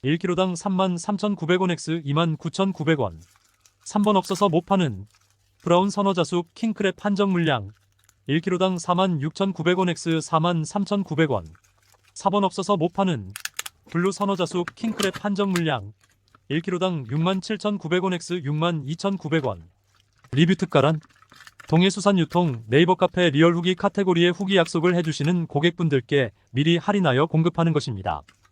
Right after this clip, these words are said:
동해수산유통 카톡으로 실시간 상담이 가능하며 본문 하단 또는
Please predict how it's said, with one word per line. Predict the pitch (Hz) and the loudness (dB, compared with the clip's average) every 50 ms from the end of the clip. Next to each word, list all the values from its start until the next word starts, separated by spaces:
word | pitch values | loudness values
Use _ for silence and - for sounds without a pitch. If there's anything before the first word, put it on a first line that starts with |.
| _ _ _ _ _ _ _ - | _ _ _ _ _ _ _ -2
동해수산유통 | - 160 175 185 196 - 190 196 202 196 175 165 - 185 190 190 | 0 2 2 2 0 0 0 0 2 2 2 0 0 0 -2 0
카톡으로 | - 196 190 - 185 165 175 175 175 165 | 0 -2 -2 -2 -2 0 2 2 2 2
실시간 | - - 202 190 - 185 185 190 190 | 0 -2 -4 -4 -2 0 0 0 0
상담이 | - 196 196 190 185 185 190 | -2 -2 0 0 0 0 0
가능하며 | 185 165 147 147 139 120 104 104 107 110 123 - _ _ _ _ _ - | 0 0 0 0 -2 -4 -4 -4 -4 -6 -6 -10 _ _ _ _ _ -2
본문 | - 147 160 175 180 | 0 2 2 2 2
하단 | 160 156 165 170 165 | 2 2 2 2 0
또는 | - 151 147 180 180 143 117 | 0 -2 -2 -2 -2 -2 -4